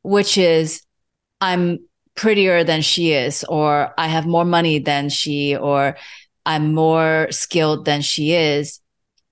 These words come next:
Basically, humility is where we stop playing the competition and comparison game, because you know what? It doesn't matter what she is wearing. It doesn't matter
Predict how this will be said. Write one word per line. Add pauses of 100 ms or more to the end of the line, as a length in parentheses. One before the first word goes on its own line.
(220)
Basically,
humility
is
where (360)
we
stop
playing (320)
the
competition (300)
and
comparison
game, (300)
because
you
know
what? (180)
It
doesn't
matter
what
she
is
wearing. (240)
It
doesn't
matter